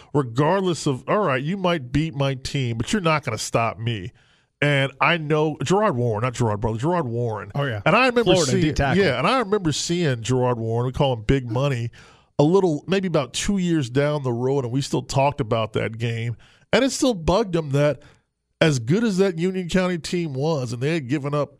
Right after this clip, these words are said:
Speaker 1: maybe forty points total that season, like, we couldn't stop 'em. And he said it bugged us that we, we keyed our entire week on st-, that was the only player on Frostproof's team that was worth anything. Couldn't stop 'em. And that's what you look for. I think that's what Urban looks for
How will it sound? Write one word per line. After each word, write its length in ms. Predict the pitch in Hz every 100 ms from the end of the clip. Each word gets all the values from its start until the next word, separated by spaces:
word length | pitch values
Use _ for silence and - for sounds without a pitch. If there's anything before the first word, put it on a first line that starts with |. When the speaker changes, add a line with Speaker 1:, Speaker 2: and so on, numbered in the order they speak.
| _
Speaker 1:
maybe 240 | 123 139
forty 420 | 123 - 143 165 151
points 400 | - 165 147 -
total 300 | 160 147 -
that 160 | 123 113
season, 160 | 123
like, 120 | 123 170
we 80 |
couldn't 240 | 202 220 202
stop 380 | - 214 208 -
'em. 140 | - - _ _ _
And 80 | -
he 40 | 147
said 140 | 170
it 160 | 160 123
bugged 260 | 151 208
us 120 | 175 147
that 120 | 127
we, 180 | 156 143
we 280 | 151 151
keyed 320 | 147 - 220 208
our 180 | 190
entire 800 | 185 139 - - 220 269 269 240
week 480 | 202 208 214 120 - - _ _ _
on 160 | 147 151
st-, 220 | - 190
that 140 | 240
was 100 | 247
the 120 | 175 -
only 360 | 175 226 311 302
player 560 | 262 - 233 277 220 160
on 100 | 147
Frostproof's 680 | - 170 185 175 180 165 -
team 240 | 180 185
that 120 | 156
was 140 | 123 113
worth 320 | 131 165 151
anything. 540 | 113 110 110 110 120 - _ _ -
Couldn't 280 | - 254 214
stop 460 | - 190 185 151
'em. 80 | - - - _ _ _
And 120 | 202
that's 240 | 247 269 254
what 200 | 220 208
you 60 |
look 240 | 170 165 175
for. 320 | - 123 101
I 80 | 151
think 180 | 269 220
that's 200 | 226 -
what 100 | 170
Urban 300 | 196 185 175
looks 220 | 196 -
for 400 | - 127 113